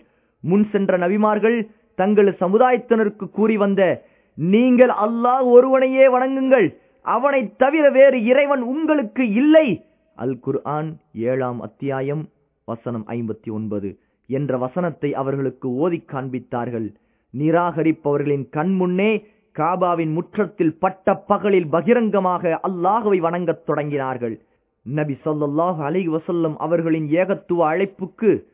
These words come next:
மக்களிடையே ஆதரவு அதிகரித்தது. ஒருவர் பின் ஒருவராக அல்லாஹுவின் மார்க்கத்தை தழுவினார்கள். அதனால் இஸ்லாமை ஏற்றவர்களுக்கும்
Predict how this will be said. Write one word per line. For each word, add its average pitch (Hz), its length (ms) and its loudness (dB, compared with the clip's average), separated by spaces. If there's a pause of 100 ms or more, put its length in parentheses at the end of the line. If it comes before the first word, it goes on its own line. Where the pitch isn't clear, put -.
(220)
மக்களிடையே 160 760 0
ஆதரவு 170 480 -2
அதிகரித்தது. 135 760 -6 (380)
ஒருவர் 170 480 0
பின் 165 160 -2
ஒருவராக 185 800 0 (200)
அல்லாஹுவின் 175 540 -2
மார்க்கத்தை 175 720 -4
தழுவினார்கள். 151 800 -4 (320)
அதனால் 160 580 -4 (280)
இஸ்லாமை 175 520 -2
ஏற்றவர்களுக்கும் 190 1000 -2